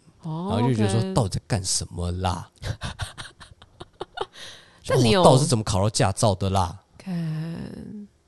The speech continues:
Speaker 1: 台湾驾照好考啊，所以
Speaker 2: 对。
Speaker 1: 就鸡腿换驾照嘛。
Speaker 2: 嗯，的确。
Speaker 1: 对啊，OK。哦，我是因-，我自己是因为没有骑机车嘛，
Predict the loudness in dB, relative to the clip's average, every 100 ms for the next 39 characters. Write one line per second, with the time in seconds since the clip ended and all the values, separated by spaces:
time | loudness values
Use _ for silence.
0 | _ -20 _ -8 -2 -2 0 -2 0 -2
1 | 0 -2 -4 -8 -6 -8 -8 -10 -10 -10
2 | -14 -16 -20 -20 _ -4 -4 -6 _ -12
3 | -12 -8 -6 -6 -4 -4 -4 -6 -10 -12
4 | -14 -16 _ -6 -4 -4 -6 -8 -6 -4
5 | -4 -6 -12 -10 -12 -12 _ _ _ -14
6 | -2 2 2 2 0 0 0 0 0 0
7 | 0 0 0 -2 0 2 0 -2 -10 _
8 | _ _ -20 -16 -4 0 0 0 -4 -8
9 | -6 -6 -4 -4 -6 -10